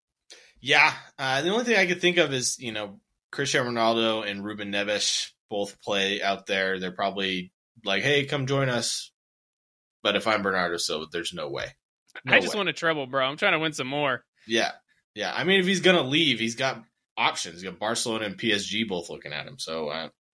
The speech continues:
Speaker 1: yeah. All right. One that's been, uh, circling for a while. We got Marcelo Brozovic to Al Nassr.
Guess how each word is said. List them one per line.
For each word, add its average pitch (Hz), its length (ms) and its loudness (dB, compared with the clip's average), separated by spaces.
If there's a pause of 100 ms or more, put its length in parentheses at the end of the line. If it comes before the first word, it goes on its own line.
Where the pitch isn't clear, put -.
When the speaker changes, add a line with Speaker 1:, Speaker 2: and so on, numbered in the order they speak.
(800)
Speaker 1:
yeah. - 140 -2 (880)
All 165 220 8
right. 143 360 4
One 202 340 2
that's 214 300 4
been, 196 520 6
uh, 185 440 8
circling 185 960 2
for 156 140 0
a 135 60 0
while. 170 540 6
We 160 80 0
got 147 220 0
Marcelo 156 580 4
Brozovic 165 640 6
to - 120 -4
Al 135 160 2
Nassr. 139 600 0